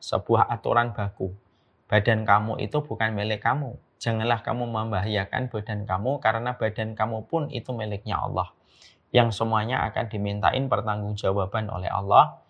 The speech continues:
akan digelar hisab, di mana setiap manusia harus mempertanggungjawabkan apapun yang dia perbuat kepada diri sendiri.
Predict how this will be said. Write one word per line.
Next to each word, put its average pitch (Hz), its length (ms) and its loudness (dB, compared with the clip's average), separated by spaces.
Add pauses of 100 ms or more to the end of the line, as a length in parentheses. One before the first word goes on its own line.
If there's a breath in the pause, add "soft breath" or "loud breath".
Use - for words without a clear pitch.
(300 soft breath)
akan 113 320 0
digelar 104 400 -2
hisab, 120 480 4
di 113 80 0
mana 107 320 0
setiap 101 320 0
manusia 98 560 2
harus 113 160 -6
mempertanggungjawabkan 104 1120 -2
apapun 113 480 0
yang 104 160 -2
dia 98 160 -2
perbuat 107 480 -2
kepada 101 320 -4
diri 110 240 -2
sendiri. 92 520 -8